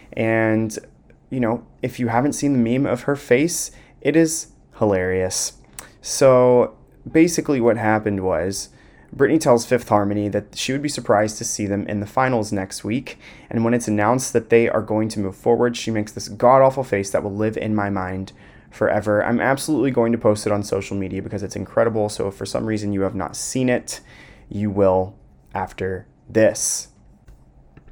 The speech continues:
A month after X Factor, the group signs a joint deal with both Simon Cowell and L A Reid. Now, we all know how these things go.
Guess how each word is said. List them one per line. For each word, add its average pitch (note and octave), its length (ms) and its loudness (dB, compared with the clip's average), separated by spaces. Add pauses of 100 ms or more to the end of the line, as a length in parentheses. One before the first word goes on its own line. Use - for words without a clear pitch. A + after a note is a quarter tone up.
(500)
A A#2+ 100 0
month E3 220 6
after - 320 4
X G2+ 280 2
Factor, G2+ 480 2
the G#2 100 -2
group C3+ 260 0
signs G#2+ 480 0
a - 80 -8
joint A2 320 -2
deal G2+ 220 0
with F#2+ 160 -4
both G2+ 180 -2
Simon A2 380 0
Cowell F#2+ 580 -4
and G#2 220 -8
L F#2 220 -6
A F2+ 100 -8
Reid. G#2+ 420 -4 (380)
Now, G#2 380 0 (200)
we A2+ 120 -2
all A#2+ 160 4
know G#2+ 340 2
how G2+ 220 0
these G2+ 260 -6
things G#2 320 -4
go. A2 460 6